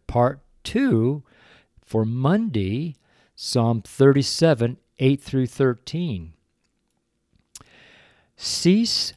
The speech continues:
from anger and forsake wrath. Fret not thyself in any wise to do the evil. For evildoers shall be cut off, but those that wait upon the Lord,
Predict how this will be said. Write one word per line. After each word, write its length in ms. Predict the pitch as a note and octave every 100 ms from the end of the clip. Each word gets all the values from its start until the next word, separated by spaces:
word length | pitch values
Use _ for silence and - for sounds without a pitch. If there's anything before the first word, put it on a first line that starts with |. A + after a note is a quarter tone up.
| _
from 360 | - D#3 D#3
anger 540 | D#3 F3 E3 A#2 E2 - _ _ _ _ _ _ -
and 160 | G2+ -
forsake 540 | G#2+ - C3 C3+ -
wrath. 600 | B2 B2+ G#2 F2 - - _ _ _ _ _
Fret 380 | - B2 C3 A2
not 340 | A#2 D3 -
thyself 680 | A#2 A2 - - A2 A#2+ B2
in 140 | G#2+ A#2
any 240 | C3 C3+
wise 580 | A2+ A#2 B2 A#2 A#2 -
to 140 | -
do 220 | G2 A#2 A#2
the 260 | B2 B2+
evil. 440 | C3+ C#3+ G2+ F#2+ - _ _ _ _ _ _ _ _ _ _ _ _ - _ _
For 220 | - A#2+
evildoers 960 | C#3+ E3 D#3+ D3+ D#3 E3+ A2 G2 F#2+ - -
shall 320 | - A2+ A2
be 160 | A2+ A#2
cut 280 | - C3
off, 460 | B2 A2+ F2+ - - _ _ _ _ _ -
but 200 | A#2 -
those 500 | B2 B2+ C#3 C#3 B2+
that 180 | A#2
wait 280 | G#2+ B2 C#3
upon 420 | B2+ - B2+ B2
the 80 | A2
Lord, 640 | G2+ G2 A2+ B2+ C#3+ D#3+